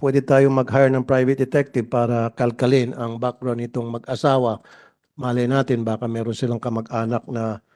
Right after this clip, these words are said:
pulis o dating pulis o militar, dating militar o N P A. Kasi, um,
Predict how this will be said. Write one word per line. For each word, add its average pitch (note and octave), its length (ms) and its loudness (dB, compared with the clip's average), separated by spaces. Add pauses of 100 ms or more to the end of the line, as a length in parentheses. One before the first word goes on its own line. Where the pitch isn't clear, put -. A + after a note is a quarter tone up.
(180)
pulis C#3 480 -2
o - 80 -14
dating A2 400 -6
pulis D3 400 -4
o G#2 160 -12
militar, A2 480 -4
dating A2 400 -10
militar A#2+ 480 -2
o A2 160 -6
N G#2+ 160 -4
P B2+ 160 -2
A. D3 200 2 (600)
Kasi, D3 400 4 (640)
um, B2 720 0